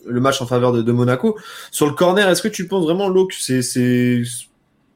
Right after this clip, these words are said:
c'est, c'est vraiment une erreur d'arbitrage qui a, qui a tout changé ou, ou, euh, vu, vu ce qu'a affiché Marseille en deuxième mi-temps, c'était, c'était cuit, quoi.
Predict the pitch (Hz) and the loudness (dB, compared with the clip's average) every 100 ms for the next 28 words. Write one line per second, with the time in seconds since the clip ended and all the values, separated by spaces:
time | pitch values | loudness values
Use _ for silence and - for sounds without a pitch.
0 | _ - - 131 131 131 127 143 135 165 | _ -10 -4 0 2 2 0 0 0 2
1 | 151 151 143 135 170 160 131 120 127 123 | 2 2 2 0 -2 -2 -2 0 0 -2
2 | 135 151 147 170 185 175 139 139 135 - | -6 -6 -2 2 4 4 2 -2 -6 -10
3 | - - _ 143 147 151 135 120 139 139 | -20 -20 _ -12 -6 -2 -2 -2 -4 -4
4 | 131 131 156 - 135 135 143 135 131 143 | -6 -8 -8 -6 -6 -6 -8 -6 -6 -4
5 | 127 127 123 151 - 117 117 110 110 110 | -2 -2 -4 -6 -8 -6 -2 -2 -2 -4
6 | - 113 - 113 104 101 104 101 | -6 -10 -10 -8 -8 -8 -12 -12